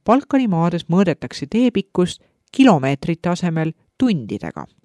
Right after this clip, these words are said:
Näiteks sõit Bihaćist Bosnia pealinna Sarajevosse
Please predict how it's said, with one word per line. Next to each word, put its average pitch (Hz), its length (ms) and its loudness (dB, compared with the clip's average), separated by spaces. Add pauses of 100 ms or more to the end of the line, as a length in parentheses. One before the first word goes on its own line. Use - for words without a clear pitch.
(800)
Näiteks 247 400 -2
sõit 320 240 4
Bihaćist 254 580 0
Bosnia 233 360 0
pealinna 151 440 0
Sarajevosse 151 840 -2